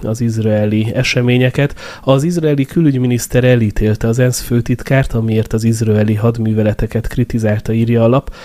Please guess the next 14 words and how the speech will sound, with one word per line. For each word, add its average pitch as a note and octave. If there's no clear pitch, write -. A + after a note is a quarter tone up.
„Főtitkár A2
úr, F#2+
milyen C3
világban G#2+
él G#2+
ön?”, A2+
mondta A2
Eli A2
Cohen, A2
a G2+
biztonsági G#2+
tanács A2+
rendkívüli A2
ülésén. G#2